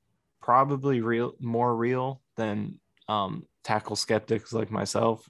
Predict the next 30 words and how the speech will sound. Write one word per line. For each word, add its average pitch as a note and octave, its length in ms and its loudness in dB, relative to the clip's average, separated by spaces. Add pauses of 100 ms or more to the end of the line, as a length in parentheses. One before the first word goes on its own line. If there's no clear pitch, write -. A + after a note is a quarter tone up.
(120)
would A#2 160 -4
like A#2 200 2
to B2 140 -2
admit. A#2+ 340 -2 (760)
Um, G2 540 2 (600)
man, A#2 280 0
it A2+ 80 -2
does, D#3+ 180 6
it A#2+ 120 6
does D#3+ 200 6
become C#3+ 300 -2
really A#2 260 0
tough A2 360 0 (100)
if A2+ 200 -10
you're A2 140 -2
in A2 80 0
this G#2+ 140 -2
situation G#2+ 680 0
and, G#2+ 380 -4 (440)
you B2+ 100 0
know, F#2+ 140 0
they're G#2+ 180 2
not G2+ 340 2 (340)
sold G#2 380 0
on G2+ 180 -4
Kayvon G#2 560 -2
character-wise. G2+ 840 -4 (580)
Um, G3 460 0 (480)
maybe B2+ 400 4
they C3+ 280 6